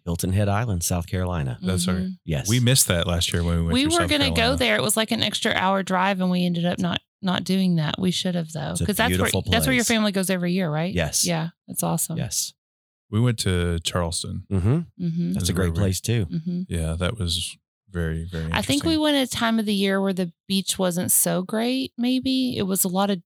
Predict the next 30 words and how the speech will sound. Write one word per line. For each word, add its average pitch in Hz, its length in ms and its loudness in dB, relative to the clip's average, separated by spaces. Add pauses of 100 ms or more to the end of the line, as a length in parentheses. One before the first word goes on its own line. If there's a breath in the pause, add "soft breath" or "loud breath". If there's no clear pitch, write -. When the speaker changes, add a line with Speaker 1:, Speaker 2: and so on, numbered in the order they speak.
Speaker 3:
dirt 180 300 0
in 180 80 0
the 180 100 2
water, 170 320 2
Speaker 1:
Ah. 170 200 4
Speaker 3:
and 170 160 0
it 170 100 0
just - 300 0
really 202 240 2
didn't, 180 480 0
it 180 60 0
wasn't 196 260 2
inviting 175 420 2
for 156 160 -4
swimming, 151 720 2
Speaker 1:
Mm. 104 380 0
Speaker 3:
but 185 80 -2
it 185 40 2
was 175 120 2
obviously 170 360 0
very 147 200 -10
pretty. - 580 -4 (120)
Speaker 1:
Yes. 143 360 -4
Speaker 3:
But 190 100 2
I 180 60 2
heard 185 200 0
the 175 60 0
Hilton 165 380 0
Head 156 260 -4
is, - 460 -6